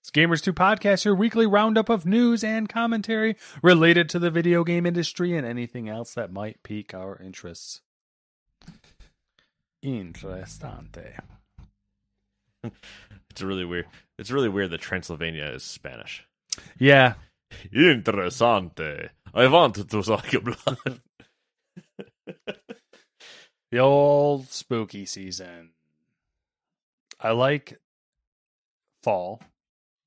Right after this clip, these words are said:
Speaker 2: We're gonna burn time 'cause I forgot to turn my tablet on, so keep talking.
Speaker 1: Uh, I like Oktoberfest beer.
Speaker 2: Yes, both true.
Speaker 1: Um, but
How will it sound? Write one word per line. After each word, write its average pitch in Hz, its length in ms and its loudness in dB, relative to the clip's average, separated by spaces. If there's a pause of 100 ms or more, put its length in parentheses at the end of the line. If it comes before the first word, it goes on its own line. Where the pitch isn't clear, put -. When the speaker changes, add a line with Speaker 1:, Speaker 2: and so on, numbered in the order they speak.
(1300)
Speaker 2:
We're 95 120 -4
gonna 80 120 -6
burn 85 180 -6
time 80 220 -12
'cause 80 100 -20
I 82 40 -10
forgot 82 180 -8
to 76 60 -10
turn 78 160 -12
my 71 80 -10
tablet 55 280 -12
on, 50 120 -16
so - 100 -16
keep 92 160 -10
talking. - 280 -18 (500)
Speaker 1:
Uh, - 40 -6 (440)
I 110 100 2
like 123 340 0
Oktoberfest 113 720 -6
beer. 95 280 -10 (840)
Speaker 2:
Yes, 87 340 -10 (100)
both 117 120 -4
true. 110 240 2
Speaker 1:
Um, 101 300 -8 (360)
but 123 380 4